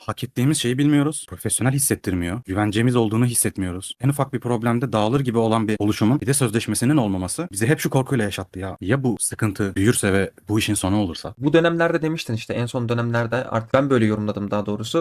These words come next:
Speaker 2: Elini omzumuzda hissetmiyorduk gibi bir hava aldım söylediklerinden. Peki gemiyi ne zaman terk etti?
Speaker 1: Aslında böyle tam bir finali yok Urban'ın. Tam şu zaman oldu demek mümkün değil çok.
Speaker 2: Gürcistan'a gitti ve kumar yayınlarına başladı. Yani resmen dedi ki artık yani ben, e, boş verdim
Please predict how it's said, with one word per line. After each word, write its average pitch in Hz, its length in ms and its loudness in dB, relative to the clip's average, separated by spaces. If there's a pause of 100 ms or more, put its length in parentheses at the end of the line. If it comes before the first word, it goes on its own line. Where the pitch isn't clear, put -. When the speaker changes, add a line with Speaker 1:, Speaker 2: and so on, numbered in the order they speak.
(140)
Speaker 2:
Elini 131 260 4
omzumuzda 135 520 0
hissetmiyorduk 123 720 -2
gibi 120 260 -2
bir 131 60 0
hava 127 260 0
aldım 107 200 0
söylediklerinden. 107 720 -2
Peki 143 440 -2
gemiyi 156 360 4
ne 196 60 4
zaman 202 240 2
terk - 260 -4
etti? 107 320 -6
Speaker 1:
Aslında 170 340 0
böyle 160 140 4
tam 160 220 2
bir 156 40 -2
finali 127 260 2
yok 127 180 -2
Urban'ın. 82 320 -8
Tam 147 220 0
şu 123 120 -6
zaman 131 240 2
oldu 110 200 0
demek 113 240 0
mümkün 101 360 0
değil 98 160 -2
çok. - 260 -14
Speaker 2:
Gürcistan'a 190 520 0
gitti 139 360 -2
ve 143 140 0
kumar 147 340 2
yayınlarına 147 520 0
başladı. 110 480 0
Yani 120 280 0
resmen 170 340 2
dedi 165 160 -8
ki 113 100 2
artık 113 220 0
yani 104 160 0
ben, 131 160 2 (180)
e, - 180 -6
boş 165 220 2
verdim 113 320 2